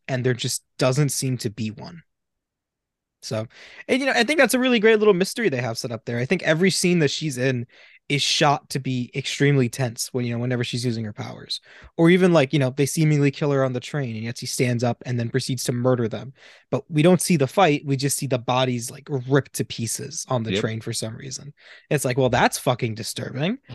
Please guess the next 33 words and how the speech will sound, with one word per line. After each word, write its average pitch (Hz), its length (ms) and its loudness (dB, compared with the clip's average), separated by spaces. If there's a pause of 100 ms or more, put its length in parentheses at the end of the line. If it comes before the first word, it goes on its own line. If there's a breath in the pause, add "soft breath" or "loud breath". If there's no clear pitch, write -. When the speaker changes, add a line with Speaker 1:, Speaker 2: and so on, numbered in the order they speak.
(140)
Speaker 1:
What 139 380 6
is 220 180 6
she?" - 420 -4 (880)
Speaker 2:
Who 101 100 -6
knows? 92 400 -10 (300)
Speaker 1:
Yeah, 127 140 -12
who 147 160 -8
knows? 135 400 -12 (280)
Um, 139 420 2
but 202 120 6
yeah, 147 80 4
Himeno, 254 500 2 (260)
rip. 143 360 -2 (580)
Uh, 127 380 -6 (760 soft breath)
I, 139 180 -4
I 143 100 -2
guess 165 160 0
that's 147 180 0
one 151 180 2
less 147 220 2
attempted 143 480 -4
pedophile. 127 560 -10 (600)
Speaker 2:
Yeah. 165 320 -4
Speaker 1:
And 135 300 -4
we, 170 200 2
we 185 140 4
go 185 220 8
into 220 200 6
a 196 40 8
little 196 200 6
mini 175 280 4
training 190 380 0
arc 123 320 -6